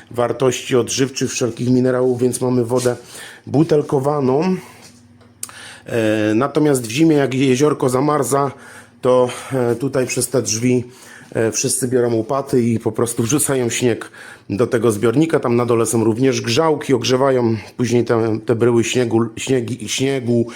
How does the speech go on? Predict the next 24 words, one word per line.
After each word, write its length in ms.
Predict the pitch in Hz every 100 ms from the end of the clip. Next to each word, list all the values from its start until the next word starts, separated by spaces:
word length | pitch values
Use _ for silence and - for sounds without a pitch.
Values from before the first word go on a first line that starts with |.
| - - - -
i 120 | 123
lodu, 380 | 120 135 131 139
no 140 | 127
i 120 | 120
w 80 | 110
ten 180 | 135 117
sposób 440 | - 123 - 123 -
w 240 | 113 107
zimie 340 | 127 123 107 95 - - - - - - 104
mamy 320 | 107 104 101
wodę. 320 | 107 92 85
No, 120 | 90
na 140 | 107 117
razie 240 | 120 117
mamy 200 | 120 113
wodę 240 | 113 117
z 60 | 101
jeziorka, 500 | 107 117 117 123 120 110 -
e, 40 | 110 104 104 104 - - - - - _ -
więc 440 | 110 101 - - 107
bardzo 320 | 107 104 104
dobrze. 280 | 98 80 85
Tu 140 | -
mamy 320 | 147 127 117